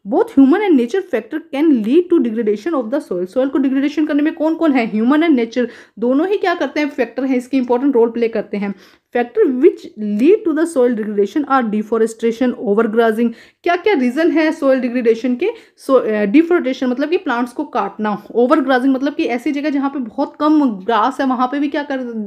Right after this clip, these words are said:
क-, किया जा रहा है, एनिमल्स को जैसे घास चराने के लिए बोल देते हैं ना, वैसे ग्रेजिंग करवाई जा रही है, जिससे कि क्या होता है, वो सांस, अ, ग्रास करते हैं, अ,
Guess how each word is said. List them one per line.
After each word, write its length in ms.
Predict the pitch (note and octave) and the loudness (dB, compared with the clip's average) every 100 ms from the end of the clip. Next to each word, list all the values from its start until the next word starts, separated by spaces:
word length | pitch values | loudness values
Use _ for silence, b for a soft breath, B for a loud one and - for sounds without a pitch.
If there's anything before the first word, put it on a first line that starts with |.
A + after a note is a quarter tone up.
| G3 A3 A#3+ | -8 -6 -6
क-, 140 | A#3 | -6
किया 140 | C4+ C4 | -4 0
जा 120 | B3+ | 0
रहा 100 | B3+ | 0
है, 80 | B3+ B B | -2 B B
एनिमल्स 340 | B3+ B3+ C4 C4 | 2 2 2 0
को 120 | C4+ | -2
जैसे 220 | B3 C#4 | -2 -2
घास 300 | A#3 A#3 A#3 | -2 -4 -2
चराने 220 | C#4 C4+ | 0 0
के 80 | C#4 | 2
लिए 80 | C#4+ | 0
बोल 240 | A3+ C4+ | 0 0
देते 160 | D#4+ G4 | 0 0
हैं 80 | F4+ | 0
ना, 40 | |
वैसे 200 | C#4+ C4+ | 0 0
ग्रेजिंग 320 | A3+ B3 D4 | 2 4 2
करवाई 240 | C#4 B3+ B3 | 2 0 0
जा 100 | B3 | 0
रही 80 | |
है, 60 | C4 | -2
जिससे 200 | A#3+ D4 | -6 -8
कि 100 | C#4+ | -6
क्या 120 | D4 | -4
होता 120 | D4 | -4
है, 60 | D4+ | -2
वो 80 | D4+ | -2
सांस, 320 | C#4 A#3 A#3+ | -2 -4 -2
अ, 100 | A3 | -2
ग्रास 460 | G3+ G#3+ G#3 A3 - | 0 -2 0 -2 -4
करते 220 | B3 A3+ | -6 0
हैं, 120 | D#4 | 2
अ, 60 | G4+ | 2